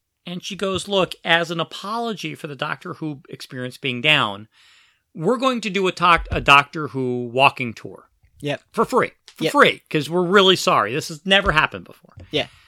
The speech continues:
Speaker 1: And so I'm like, "Okay." So we do this Doctor Who walking tour. We walk all the way through Cardiff, and anyone who's watched Torchwood, you know, you can see all the cool locations 'cause they had the Opera House, which is gorgeous, and
Speaker 2: Yeah.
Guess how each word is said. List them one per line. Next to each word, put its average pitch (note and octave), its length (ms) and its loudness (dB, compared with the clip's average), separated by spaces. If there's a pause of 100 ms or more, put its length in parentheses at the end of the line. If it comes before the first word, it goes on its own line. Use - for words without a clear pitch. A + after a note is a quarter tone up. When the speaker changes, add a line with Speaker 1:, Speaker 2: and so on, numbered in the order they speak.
(440)
Speaker 1:
And F#3 220 -4
so G#3 160 -2
I'm G#3 100 -6
like, G#3+ 300 -6 (800)
"Okay." B3+ 420 -4 (540)
So G#3+ 120 4
we A#3 120 4
do A#3+ 180 0
this A3+ 300 -2 (100)
Doctor F#3 400 4
Who D#3 280 -2
walking F#3 460 -2
tour. A#2 300 -10
We C#3 80 -4
walk D3+ 200 0
all D3 160 6
the G3+ 80 -6
way G3+ 60 2
through G3 160 -12
Cardiff, C3+ 400 4
and D3 80 2
anyone F#3+ 340 2
who's D#3 240 -4
watched D3+ 300 0
Torchwood, C3+ 640 -2 (800)
you E3 120 -4
know, D3+ 200 -2
you D#3+ 120 -12
can D#3 120 -16
see A3 260 0
all E3+ 180 4
the D3+ 280 2 (220)
cool G#3 400 2
locations D#3+ 720 -2
'cause D3 160 -6
they D3+ 60 0
had C3+ 100 0
the C3 160 -8
Opera F3+ 300 2
House, A#2 420 -2
which C3+ 160 -8
is B2+ 140 -10 (160)
gorgeous, D#3+ 680 2
and B2+ 120 -4
Speaker 2:
Yeah. B2+ 200 -2